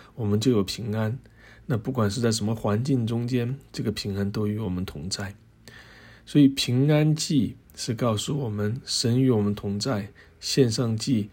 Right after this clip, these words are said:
是感恩神与我们同在。我们以喜乐来表达，以祷告、以服侍、以赞美来向神来感恩，以爱和奉献来跟神和跟人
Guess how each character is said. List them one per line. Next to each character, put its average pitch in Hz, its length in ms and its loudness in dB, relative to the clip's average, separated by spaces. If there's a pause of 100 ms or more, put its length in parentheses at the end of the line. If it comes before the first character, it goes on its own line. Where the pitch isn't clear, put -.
(260)
是 - 180 -4
感 95 300 -2
恩 110 280 0
神 104 260 -2
与 107 60 2
我 101 60 2
们 95 120 -2
同 98 220 -8
在。 101 320 -6
我 120 100 -6
们 131 160 4
以 127 120 8
喜 113 320 0
乐 110 160 2
来 110 140 2
表 95 300 0
达， 92 360 -2 (460)
以 113 220 0
祷 95 280 2
告、 95 380 0 (340)
以 104 200 -2
服 110 300 -2
侍、 123 340 2
以 92 160 -4
赞 123 320 -2
美 98 340 -2 (300)
来 104 120 -4
向 107 260 -2
神 117 180 -6
来 104 100 -4
感 95 260 -4
恩， 104 220 -2 (640)
以 113 180 -2 (100)
爱 147 260 6
和 113 180 -2
奉 123 360 0
献 110 380 0
来 113 140 -4
跟 120 220 -2
神 107 560 -2 (320)
和 - 180 -2
跟 123 220 2
人 107 340 0